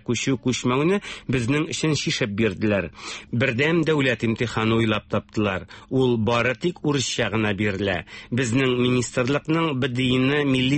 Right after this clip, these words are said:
телләрдә бирү турындагы тәкъдиме кире кагылды. Әгәр укучыларның бэдине яхшы билгеләргә тапшыруын тели икән мәктәп директоры, ул милли компоненттан баш тартырга тиеш. Чөнки кирәксез дәресләр укытып,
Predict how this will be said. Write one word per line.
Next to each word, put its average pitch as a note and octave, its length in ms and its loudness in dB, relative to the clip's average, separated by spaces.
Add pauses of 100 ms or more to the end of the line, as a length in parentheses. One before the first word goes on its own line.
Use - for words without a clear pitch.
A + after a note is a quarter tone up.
телләрдә B2+ 560 0
бирү B2+ 240 2
турындагы B2 560 0
тәкъдиме A2+ 520 0
кире A2+ 340 -2
кагылды. F#2+ 600 0 (500)
Әгәр F3+ 420 2
укучыларның D3+ 960 0
бэдине C3+ 640 0
яхшы C#3 380 0
билгеләргә C3 640 0
тапшыруын A#2+ 640 0
тели A2 300 2
икән C3+ 260 0
мәктәп D#3 320 -2
директоры, F#3 540 0 (420)
ул G3 380 2
милли C3+ 420 2
компоненттан A#2 1120 -2
баш A2 240 -2
тартырга G2+ 480 -2
тиеш. F#2+ 420 -2 (260)
Чөнки G#3+ 420 2
кирәксез C3 640 -2
дәресләр A2 560 0
укытып, F#3 400 -4